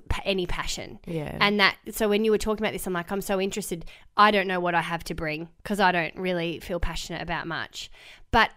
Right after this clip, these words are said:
Speaker 1: what I've realised for myself when you use the word passion is that passion isn't always gonna look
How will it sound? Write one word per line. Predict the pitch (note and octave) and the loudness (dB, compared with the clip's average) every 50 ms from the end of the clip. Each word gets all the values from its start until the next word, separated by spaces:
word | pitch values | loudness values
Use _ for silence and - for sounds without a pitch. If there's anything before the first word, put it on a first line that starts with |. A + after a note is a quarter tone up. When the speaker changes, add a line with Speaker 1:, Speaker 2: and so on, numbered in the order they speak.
| _ - | _ -8
Speaker 1:
what | - G#3+ A3+ B3 C#4 | -4 2 4 6 6
I've | D4 C4+ G#3+ F#3+ | 6 6 4 2
realised | F#3+ G3+ G#3+ A#3+ C4 C#4 C4+ A3 F#3 E3+ E3+ F3+ F3+ - - - - | 4 6 8 8 8 8 8 6 6 6 4 0 -2 -8 -14 -14 -16
for | - - - G3+ F#3 | -14 -4 -2 -2 0
myself | F#3 F3+ E3 E3+ - - A3+ A3+ A#3+ A#3 - | 2 0 0 0 0 2 2 2 2 2 0
when | A3 G3+ F#3+ | -2 0 0
you | F#3 F#3 | 2 2
use | F#3 F3+ E3+ | 0 0 -2
the | - F3+ | -2 -2
word | F3+ F3 F3 | -2 -2 0
passion | - - G3+ G3+ - - G3+ F3+ - | 0 0 0 0 -2 -2 -4 -6 -4
is | F#3 F3+ F3 | -6 -6 -4
that | G3+ F3+ - | -6 -2 -2
passion | - - G#3+ A3 - - D4+ C#4+ C4+ - - | 2 4 4 4 4 2 0 -2 -2 -2 -2
isn't | G#3+ A3 G3+ G3+ G3 - - | 0 0 2 2 0 0 0
always | - G#3 G3+ G3 G3+ G3 F#3+ F#3+ | 0 0 2 2 2 2 0 0
gonna | - G3+ F#3 F3+ F3 | -2 -4 -2 -2 -2
look | F3 E3+ E3+ F#3+ G3 F#3+ - - - | -4 -4 -2 -2 -4 -4 -6 -18 -20